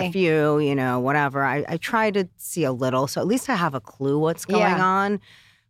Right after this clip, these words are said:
Speaker 1: But to watch a whole season for me, that's a
Speaker 2: It's a
Speaker 1: lot of
Speaker 2: lot.
Speaker 1: time.
Speaker 2: I
Speaker 1: It's a
Speaker 2: know.
Speaker 1: lot of time.
Speaker 2: It really
Speaker 1: <laughs>
Speaker 2: is. But I'm, I'm with you, where it's like, I met a bunch of people from Jersey. So I'm like, "Oh, then I wanna watch this and see what's going on." 'Cause I feel like we gotta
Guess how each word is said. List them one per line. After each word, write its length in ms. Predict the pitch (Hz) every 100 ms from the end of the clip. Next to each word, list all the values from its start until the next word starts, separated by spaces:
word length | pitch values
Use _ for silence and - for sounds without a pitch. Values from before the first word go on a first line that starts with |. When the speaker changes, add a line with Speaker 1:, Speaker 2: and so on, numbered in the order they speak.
| -
Speaker 1:
But 300 | 160 139 -
to 100 | 160
watch 300 | 175 180 -
a 60 |
whole 180 | 175 165
season 460 | - 165 143 160 151
for 120 | 165
me, 120 | 170
that's 200 | 170 165
a 40 | 151
Speaker 2:
It's 60 | 302
a 0 |
Speaker 1:
lot 140 | 330
of 120 | - 277
Speaker 2:
lot. 60 |
Speaker 1:
time. 480 | 311 311 247 160 87
Speaker 2:
I 140 | - 220
Speaker 1:
It's 60 |
a 180 | 220 233
Speaker 2:
know. 220 | 277 285
Speaker 1:
lot 200 | 247 135
of 140 | 131 131
time. 340 | 120 110 50 101
Speaker 2:
It 80 | 214
really 420 | 208 214 220 214
Speaker 1:
<laughs> 160 | 208
Speaker 2:
is. 260 | 151 170 156 -
But 260 | 185 202 185 -
I'm, 260 | 196 190 - 170
I'm 220 | 196 196
with 200 | 196 -
you, 220 | 170 139
where 140 | 180
it's 160 | 180 -
like, 280 | 175 170 - -
I 520 | 180 180 175 180 175 _ _ -
met 200 | 196 190
a 40 |
bunch 220 | 180 180
of 40 | -
people 220 | 202 175
from 220 | 190 180
Jersey. 420 | 190 165 156 -
So 100 | -
I'm 80 | 180
like, 140 | 170 -
"Oh, 180 | 269 180
then 140 | 185
I 80 | 185
wanna 180 | 180 180
watch 220 | 170 156
this 240 | 233 196 175
and 120 | 175
see 120 | 208
what's 280 | 185 175 -
going 320 | 196 165 175
on." 340 | 240 208 175 180
'Cause 120 | 175
I 60 | 180
feel 180 | 233 233
like 160 | 226
we 40 | 185
gotta 320 | 180 170